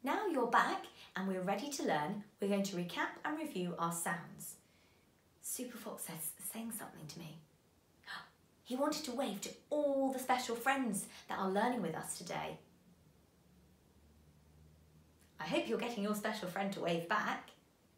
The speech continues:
Fantastic. Now, we will also be using my turn, your turn. So when I do this, it's my turn. When I do this,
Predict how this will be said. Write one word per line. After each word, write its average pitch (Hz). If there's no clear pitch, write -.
Fantastic. -
Now, 220
we 220
will 254
also 392
be 226
using 175
my 196
turn, 208
your 190
turn. -
So 185
when 180
I 160
do 147
this, -
it's -
my 180
turn. 254
When 185
I 180
do 170
this, 339